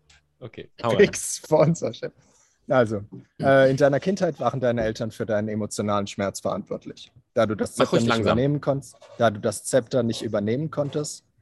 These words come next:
Speaker 1: hat es dein Verstand eben getan. Soweit klar, ne? Der Verstand übernimmt Verantwortung für emotionalen Schmerz bei jedem, weil die Eltern es nicht tun konnten. Oder weil die Eltern es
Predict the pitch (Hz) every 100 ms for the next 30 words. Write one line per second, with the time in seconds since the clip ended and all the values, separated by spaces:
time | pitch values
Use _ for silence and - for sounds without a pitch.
0 | _ - 120 117 120 113 117 - 107 104
1 | 98 - - - - - - _ _ -
2 | 120 117 - 113 95 87 120 147 _ _
3 | - _ _ _ _ _ _ _ _ _
4 | _ _ - 123 120 120 113 110 113 113
5 | 110 - - 107 110 113 110 107 104 -
6 | 104 107 107 - 107 101 - 123 127 -
7 | - _ _ _ _ _ - 110 107 123
8 | 131 131 143 - _ _ 117 117 110 98
9 | 107 - 107 - 113 98 - - 170 _
10 | - - 101 98 107 101 98 - - -